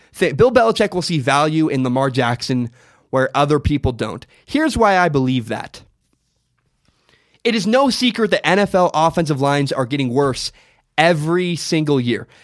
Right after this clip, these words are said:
That's because of the new college rules that restrict practice times. See, college offensive linemen do not have as much time to prepare and get ready for the N F L. They're, they're losing important practice time.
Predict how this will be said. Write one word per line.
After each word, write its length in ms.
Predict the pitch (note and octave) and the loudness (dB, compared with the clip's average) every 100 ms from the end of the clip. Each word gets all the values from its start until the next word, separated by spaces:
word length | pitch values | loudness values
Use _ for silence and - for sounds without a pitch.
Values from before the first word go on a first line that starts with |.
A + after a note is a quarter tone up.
| _ | _
That's 440 | C#3 C3 G3+ B3 - | -6 0 2 2 -2
because 460 | C#4 - G#3 F#3+ | -4 -2 0 0
of 140 | E3 C3 | 0 -2
the 80 | C3 | -2
new 260 | D3 F#3+ | 0 -2
college 600 | - - E3+ F3 D#3+ C#3+ - _ _ | -2 0 0 0 -2 -6 -12 _ _
rules 400 | D3 E3+ D3 C#3 | -2 0 2 0
that 100 | D#3 | -2
restrict 600 | C3 B2+ - F#3 F#3 - - _ _ | -4 -6 -4 -2 -2 -6 -20 _ _
practice 460 | - D3 D3 C#3 - | 0 0 0 -6 -6
times. 520 | A#2+ G#2 G#2 - - _ _ _ _ _ _ - | -6 -8 -10 -18 -20 _ _ _ _ _ _ -10
See, 300 | - F#3 - _ _ - | -4 -4 -6 _ _ -6
college 460 | - A3+ B3+ F3 | 2 4 4 4
offensive 500 | F#3 F#3 F#3 D3+ C#3 | 2 2 -2 -2 -2
linemen 320 | D3+ D3+ D3 | -2 -2 -4
do 180 | B2 E3+ | -4 -2
not 160 | G#3 F3 | -2 -2
have 460 | D#3 D#3 D#3 D#3 - _ _ - | -2 0 0 -4 -8 _ _ -4
as 180 | E3 | -2
much 240 | E3 D3 - | -2 -4 -4
time 380 | D#3+ D#3+ D#3+ D#3 | -2 0 -2 -4
to 180 | - C3+ | -6 -8
prepare 420 | B2+ - D#3+ D#3+ | -10 -6 -2 -2
and 80 | C#3+ | -2
get 120 | C3+ | -2
ready 240 | C#3+ D3 | -2 -2
for 200 | C3 C3+ | -4 -4
the 80 | B2 | -2
N 100 | B2 | -4
F 100 | B2 | 0
L. 120 | G3 | 0
They're, 200 | C#3 C#3 - _ | 0 -4 -8 _
they're 140 | C#3+ C3+ | -4 -2
losing 500 | D3 G#3 F#3 G3 - _ _ _ _ _ _ _ - | 0 0 0 -4 -6 _ _ _ _ _ _ _ -4
important 640 | D#3 - F#3 F#3 G3 C#3 | -2 2 2 2 0 -2
practice 380 | D#3+ C#3 - - | -2 -2 -4 -8
time. 260 | G#2+ G#2 | -8 -8